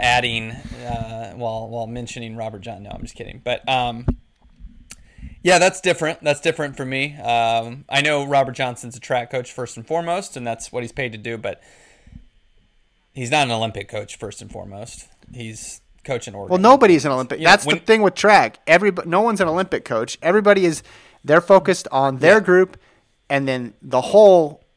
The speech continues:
Speaker 2: is better because everybody is singularly focused on their small group or their team, be it a professional level
Speaker 1: Yeah.
Speaker 2: or at the collegiate level. And then they come together, a collection of individuals comes together and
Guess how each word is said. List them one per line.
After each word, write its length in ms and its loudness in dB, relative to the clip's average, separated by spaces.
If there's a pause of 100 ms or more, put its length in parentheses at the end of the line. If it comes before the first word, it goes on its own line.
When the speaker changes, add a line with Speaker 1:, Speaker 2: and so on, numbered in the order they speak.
(160)
Speaker 2:
is 160 -4
better 520 2 (100)
because 220 -6
everybody 440 0
is 140 -4
singularly 440 -2
focused 480 -4 (440)
on 400 2
their 200 2
small 380 0
group 320 -6
or 140 -6
their 160 -6
team, 420 -12
be 160 -6
it 80 -6
a 40 -10
professional 640 -4
level 280 0
Speaker 1:
Yeah. 140 -6
Speaker 2:
or 320 2 (400)
at 100 -4
the 100 -6
collegiate 320 -6
level. 200 -4
And 80 -6
then 80 -6
they 140 -6
come 240 -4
together, 460 0
a 80 -6
collection 360 -8
of 60 -8
individuals 440 -8
comes 280 -6
together 440 -4 (560)
and 360 -8